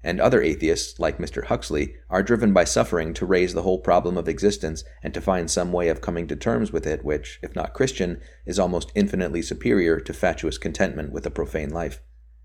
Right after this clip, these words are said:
No doubt pain as God's megaphone is a terrible instrument. It may lead to final and unrepented rebellion, but it gives the only opportunity the bad man can have for amendment. It removes the veil. It plants the flag of truth within the fortress of a rebel soul.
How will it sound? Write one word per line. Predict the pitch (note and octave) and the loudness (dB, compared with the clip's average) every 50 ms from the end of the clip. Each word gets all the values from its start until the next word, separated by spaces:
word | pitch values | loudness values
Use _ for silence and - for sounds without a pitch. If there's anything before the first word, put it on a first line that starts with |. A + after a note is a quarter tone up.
| - - - - - - - - - - | -20 -20 -20 -20 -20 -20 -20 -20 -10 2
No | - A2+ A2+ | 6 6 8
doubt | G#2 G2 F#2 F#2+ - - | 8 8 6 6 2 0
pain | - A2 G#2 G2+ G2 F#2 F2+ | 0 2 4 4 4 4 2
as | E2+ E2 - | 0 -2 0
God's | - F2+ F2 - - F2+ | 2 2 2 2 2 2
megaphone | F#2 G2+ G#2+ G#2+ - - F2 E2 D#2+ D#2+ | 2 4 4 4 2 2 -2 -2 0 -2
is | C#2 C#2+ E2+ | -4 -4 -4
a | D#2 | -4
terrible | - - F2 E2 D#2+ D#2 D#2+ C#2+ | 0 2 2 2 2 0 -2 0
instrument. | G2 G2+ - - F2 E2 D#2 D#2 - - - - - - - - - | 0 0 0 -2 -4 -4 -4 -6 -8 -12 -18 -20 -20 -20 -20 -4 0
It | F#2+ G2+ G2 | 2 4 4
may | F#2 F2+ | 4 4
lead | F#2 G2 G2+ G2+ G2 | 6 6 6 6 4
to | - E2+ | 2 -2
final | - - G2+ F#2+ F#2 F#2 F2 F2 | 2 2 2 4 4 2 2 0
and | E2 E2+ - | 0 -2 -2
unrepented | F2 F#2 F#2+ F2 E2 - F#2 E2+ - - D#2 | -2 0 0 0 0 0 -2 -2 -2 -2 -2
rebellion, | C#2 D#2 D#2 F#2+ G2 F#2+ E2 D#2 D2 D2+ - - - - - - - - - - | -2 0 2 4 4 4 4 2 -2 -6 -8 -12 -18 -20 -20 -20 -20 -20 2 4
but | G#2+ G2+ | 4 6
it | G#2 | 6
gives | G2 A#2 G#2+ G#2+ | 4 2 2 4
the | G#2 G2+ G2 | 4 4 4
only | F#2+ A#2 C#3 C3+ G#2+ | 4 2 4 4 4
opportunity | F2+ E2 D#2+ E2 D#2+ - - E2 D#2+ D#2+ D#2+ E2 | 4 4 2 2 0 0 0 -2 0 0 -2 -2
the | E2 E2 | -2 -2
bad | D#2 E2 F2+ F#2+ F#2+ F2+ | 2 4 4 4 4 2
man | F2 D#2+ D#2+ D#2+ | 0 -2 -2 -2
can | - E2+ D2+ | -4 -6 -4
have | D2+ A2 A2 F#2+ D#2+ E2 E2 - | 0 0 0 0 0 -2 -4 -6
for | - - F#2+ F2+ B1+ | -6 0 2 2 2
amendment. | C2+ E2+ F#2+ G2+ F#2+ D#2+ D2 C2+ - - - - - - - - - - | 2 2 2 2 2 2 -2 -4 -8 -12 -16 -20 -20 -20 -20 -20 -12 -2
It | - F#2+ D#2 | -2 0 2
removes | F#2 F2+ F2+ F#2 F#2+ F2+ - | 2 2 4 4 4 4 2
the | - E2 | -2 0
veil. | D#2+ G2 G2+ G2+ E2 D2+ D2+ C#2+ - - - - - - | 2 4 4 4 4 2 0 -4 -10 -16 -20 -20 -20 -6
It | - - - - | -6 -6 -6 0
plants | - F#2+ F2+ E2+ - - | 0 2 2 2 -2 -2
the | - E2+ | -4 -2
flag | - - F2 E2 D2 C#2+ | 0 2 2 2 2 0
of | C#2+ - | -2 -2
truth | - - A2+ F2+ C2+ - | 0 2 2 2 2 -2
within | - - - - E2 E2 | -8 -6 -4 -2 -2 -2
the | D#2 D2 | -2 2
fortress | - G#2+ G#2 - - - - - - - | 4 4 4 4 2 -4 -6 -6 -8 -8
of | - D#2+ | -4 -2
a | D#2+ C#2 | -2 0
rebel | D#2+ E2 D#2 D#2 D2+ - | 0 0 0 0 -4 -4
soul. | - - F2+ E2 C#2+ - - - - | -2 0 2 2 2 0 -2 -8 -14